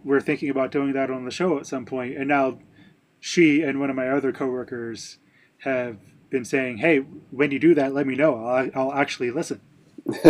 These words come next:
Speaker 2: Nice. Okay.
Speaker 1: So, yeah.
Speaker 2: Well, there you go. Give the people what they want.
Speaker 1: If you have any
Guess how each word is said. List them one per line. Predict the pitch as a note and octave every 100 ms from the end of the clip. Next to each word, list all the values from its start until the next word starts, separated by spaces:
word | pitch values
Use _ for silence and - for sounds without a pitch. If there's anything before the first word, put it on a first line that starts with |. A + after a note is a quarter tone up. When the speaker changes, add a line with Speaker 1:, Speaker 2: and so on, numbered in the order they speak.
| - -
Speaker 2:
Nice. | G2 - -
Okay. | A2+ A#2
Speaker 1:
So, | D3 B2 A#2 - -
yeah. | -
Speaker 2:
Well, | A2
there | G#2 G#2
you | G2+
go. | G2 F#2 - _ _ _ _
Give | A2+ G2+
the |
people | - G#2+ G2+
what | G2+
they | G2+
want. | F#2+ F#2 - _ _
Speaker 1:
If | F#3+ F#3+
you |
have | A3+ G#3+
any | G#3 F#3 F#3 F3